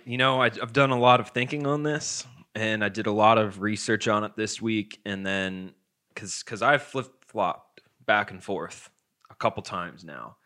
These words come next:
and I, I think I submit this as my final answer, that Chase isn't gonna matter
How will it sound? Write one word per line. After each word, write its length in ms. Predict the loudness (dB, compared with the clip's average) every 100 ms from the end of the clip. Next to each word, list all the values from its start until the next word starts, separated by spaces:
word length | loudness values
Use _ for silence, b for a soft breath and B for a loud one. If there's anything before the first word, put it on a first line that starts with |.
| _ _
and 460 | -12 -10 -10 -14 -16 -20 _
I, 400 | -8 -2 0 -2 -2
I 80 | -6
think 240 | -2 2
I 80 | 2
submit 520 | 2 -2 -2 -2 -2
this 240 | -2 -4 -4
as 140 | -8
my 160 | -4 -6
final 480 | -2 0 0 0 -4
answer, 460 | -4 -6 -12 -16 b b _
that 220 | -6 -6 _ _ _ _ _ _ _ _
Chase 400 | 0 2 2 0
isn't 240 | -6 -6
gonna 240 | -4 -2 -2
matter 640 | 0 0 2 -2 -6 -12